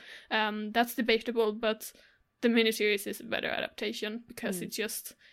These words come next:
Speaker 1: it just has more, and it's, it makes more sense if you're, if you're going into Dune,
Speaker 2: And it
Speaker 1: um,
Speaker 2: also has
Speaker 1: a
Speaker 2: Susan
Speaker 1: rookie. <laughs>
Speaker 2: Sarandon in it, so
Speaker 1: True,
Speaker 2: bonus.
Speaker 1: true, yes.
Speaker 2: <laughs>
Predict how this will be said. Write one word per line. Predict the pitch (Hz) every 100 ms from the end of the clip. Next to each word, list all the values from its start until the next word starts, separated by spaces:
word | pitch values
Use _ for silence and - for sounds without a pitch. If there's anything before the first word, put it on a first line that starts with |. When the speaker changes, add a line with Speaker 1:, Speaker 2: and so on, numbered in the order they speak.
| -
Speaker 1:
it | 254
just | 240 226
has | 220 214
more, | 240 226 233 240 240 240 -
and | 226
it's, | 220 - - - _ _ _ _ _ _ _ - _ _ _
it | 262 240
makes | 233 226 - 233
more | 220
sense | 220 240 208 214 -
if | 226 240
you're, | 220 214 -
if | 233 240
you're | 220 214 208
going | 214
into | 208 214 208
Dune, | 202 196 202 - - - -
Speaker 2:
And | 180 180
it | 202
Speaker 1:
um, | -
Speaker 2:
also | 208 190 180
has | 170 208
Speaker 1:
a |
Speaker 2:
Susan | 214 220 -
Speaker 1:
rookie. | 135
<laughs> | 151
Speaker 2:
Sarandon | 156 160 151 151
in | 143 143
it, | 156 -
so | - 127 151 - - - - _ _ -
Speaker 1:
True, | 466 427 453
Speaker 2:
bonus. | 143 -
Speaker 1:
true, | - 247 254 277 - - -
yes. | 208 214 311 -
Speaker 2:
<laughs> | 277